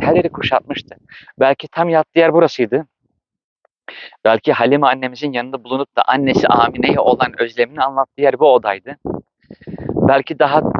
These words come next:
doğmadan gördüğü ama süt kardeşlerinin baba diye etrafında döndüğünü görmüş oldu.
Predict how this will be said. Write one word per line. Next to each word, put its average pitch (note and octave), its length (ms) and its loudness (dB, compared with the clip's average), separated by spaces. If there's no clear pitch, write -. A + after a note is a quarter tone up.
doğmadan D3+ 560 2
gördüğü D3 420 -4
ama C#3+ 280 0
süt - 280 -8
kardeşlerinin D#3 680 2
baba D3 500 4
diye D#3 140 6
etrafında D3+ 840 0
döndüğünü D3+ 540 0
görmüş - 460 0
oldu. C3 500 2